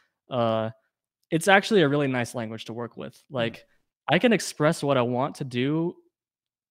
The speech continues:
Speaker 1: in a concise way a lot of the time.
Speaker 2: Mm-hmm.
Speaker 1: And, uh, there are some things, like, the error messages are horrible. Like, it took me a long time to figure out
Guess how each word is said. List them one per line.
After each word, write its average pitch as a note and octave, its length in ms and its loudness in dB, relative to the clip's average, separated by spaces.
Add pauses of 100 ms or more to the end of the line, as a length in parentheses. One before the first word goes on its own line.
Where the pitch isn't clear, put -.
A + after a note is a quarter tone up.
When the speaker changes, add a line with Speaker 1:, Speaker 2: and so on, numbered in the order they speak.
(400)
Speaker 1:
in D3 100 0
a C#3+ 60 2
concise C3 480 -2
way A#2 440 -2 (220)
a C3 60 -4
lot A#2+ 200 2
of A2+ 80 -4
the A#2+ 80 -10
time. A#2 320 -10 (200)
Speaker 2:
Mm-hmm. C#3+ 140 -12 (720)
Speaker 1:
And, B2+ 500 0
uh, B2 360 2
there C#3+ 100 4
are F#3+ 100 6
some D3+ 540 2
things, D3 480 -2
like, C3 220 -2
the - 160 -2
error D#3 200 2
messages C#3 420 -2
are A#2+ 80 -4
horrible. C3+ 640 0
Like, A#2+ 160 -4
it B2+ 80 -8
took - 160 -10
me C#3 60 -4
a B2+ 80 -2
long B2+ 220 -2
time B2+ 240 -2
to A#2 40 -4
figure A#2+ 360 -6
out A#2+ 280 -4